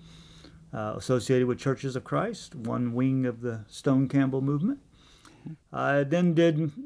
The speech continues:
some graduate work in theology and ultimately a P H D in historical theology. And graduating,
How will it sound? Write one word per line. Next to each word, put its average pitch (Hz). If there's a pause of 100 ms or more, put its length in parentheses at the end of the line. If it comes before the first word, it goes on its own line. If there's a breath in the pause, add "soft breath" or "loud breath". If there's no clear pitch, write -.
(420)
some 143
graduate 156
work 180
in 151
theology 175
and 151
ultimately 156
a 147
P 156
H 151
D 156
in 135
historical 151
theology. 151 (680 soft breath)
And 123
graduating, 156